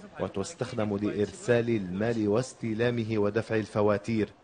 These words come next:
الفرق هو أنه يمكن القيام بكل العمليات المالية، ولكن بطريقة أسرع ومن دون الخروج من المنزل أو الاصطفاف بالطوابير.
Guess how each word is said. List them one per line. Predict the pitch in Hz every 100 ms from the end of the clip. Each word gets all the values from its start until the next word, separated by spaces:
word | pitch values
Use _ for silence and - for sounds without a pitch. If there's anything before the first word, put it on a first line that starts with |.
| - - - -
الفرق | 104 98 113 107
هو | 107 104 107
أنه | 110 113 101 101
يمكن | 104 120 - 107
القيام | 104 92 110 110 117 107
بكل | 98 - 135 120
العمليات | 104 98 104 101 104 113 117 -
المالية، | 101 101 104 127 131
ولكن | 139 117 104 107 113 107
بطريقة | 107 117 131 143 139 - 131 139
أسرع | - 156 151
ومن | 113 98 90 90
دون | 104 113
الخروج | 107 101 120 123 127
من | 120 120
المنزل | 117 113 139 131 123 110
أو | 104 110
الاصطفاف | 104 101 - 110 131 123
بالطوابير. | 117 104 - 104 98 95 104 107 92